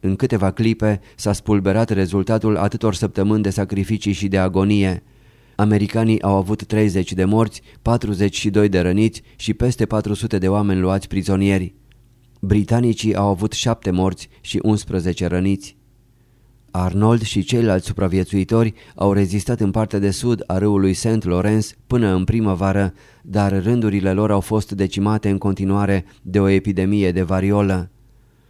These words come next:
Odată cu venirea primăverii și cu sosirea a două nave de război britanice,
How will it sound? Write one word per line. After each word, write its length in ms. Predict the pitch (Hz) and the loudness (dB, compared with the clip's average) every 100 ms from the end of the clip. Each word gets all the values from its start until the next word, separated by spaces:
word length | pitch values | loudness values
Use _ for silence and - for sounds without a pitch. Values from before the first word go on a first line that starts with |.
| _ _ _ - | _ _ _ -4
Odată 340 | 95 123 123 117 | 0 0 0 -2
cu 100 | 98 | -2
venirea 380 | 101 110 101 | 0 0 0
primăverii 680 | 85 101 104 104 110 113 110 _ | -2 -2 -2 0 0 0 -2 _
și 160 | - 113 | -10 -8
cu 140 | - | -4
sosirea 540 | 101 104 123 120 104 95 | -4 -4 -2 -2 -2 0
a 140 | 92 | -2
două 240 | 101 110 104 | 0 0 2
nave 260 | 110 98 | 0 -2
de 120 | 90 | -2
război 400 | 95 92 82 104 | -2 -2 0 0
britanice, 760 | 92 92 - 110 104 104 98 | 0 -4 -2 -2 -2 0 -2